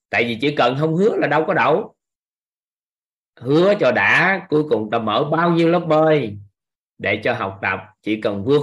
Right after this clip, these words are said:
qua rào cản cái thôi là làm được. Nhưng mà giỡn với Toàn,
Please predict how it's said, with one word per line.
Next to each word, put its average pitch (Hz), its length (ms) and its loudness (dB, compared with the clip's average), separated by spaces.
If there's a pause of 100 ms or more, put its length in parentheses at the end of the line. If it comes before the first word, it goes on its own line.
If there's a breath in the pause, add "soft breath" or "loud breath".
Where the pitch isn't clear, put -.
qua 139 160 2
rào 113 240 0
cản 117 300 -2
cái 147 160 0
thôi 123 200 -2
là 110 120 0
làm 98 260 -4
được. 95 240 0 (1000)
Nhưng 107 280 -8
mà 92 140 -4
giỡn 95 380 -4
với 143 140 -6
Toàn, 90 380 -6